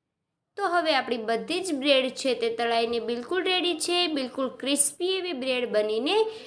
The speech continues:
રેડી છે. તો તમે જોઈ શકો છો, આ રીતે ચેક કરી શકો છો કે આપણી બ્રેડ છે તે એકદમ ક્રિસ્પી બની છે.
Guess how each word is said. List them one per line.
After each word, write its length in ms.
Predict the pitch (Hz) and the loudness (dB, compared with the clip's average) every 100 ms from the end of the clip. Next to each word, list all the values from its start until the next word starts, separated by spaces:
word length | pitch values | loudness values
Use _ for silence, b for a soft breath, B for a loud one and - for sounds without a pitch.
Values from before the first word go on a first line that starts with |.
| B | B
રેડી 400 | 294 330 330 285 | -2 2 2 0
છે. 380 | 226 - 196 175 - _ _ _ _ | -2 -2 -2 -2 -8 _ _ _ _
તો 60 | 240 | -6
તમે 260 | 285 285 | -2 -2
જોઈ 260 | 247 294 330 | -2 -2 -2
શકો 340 | 330 370 370 | -4 -4 -4
છો, 160 | 359 359 | -2 2
આ 180 | 302 262 | 4 4
રીતે 400 | 247 240 277 240 | 0 -4 -6 -2
ચેક 320 | 302 349 349 | -2 -4 0
કરી 220 | 349 349 | 0 0
શકો 340 | 320 339 330 | -2 -4 -4
છો 280 | 330 330 339 | -4 -2 -2
કે 120 | 339 | 0
આપણી 300 | 302 220 233 | -2 -2 -4
બ્રેડ 380 | 233 208 254 339 | -8 -6 -4 -4
છે 240 | 381 - 311 | -6 -6 -4
તે 200 | 233 208 | -2 -2
એકદમ 280 | 196 294 480 466 | -2 -2 -2 -4
ક્રિસ્પી 440 | - 330 311 - 277 | -8 -6 -6 -4 -6
બની 400 | 220 220 208 196 | -2 -2 -2 -4
છે. 280 | - 196 | -6 -6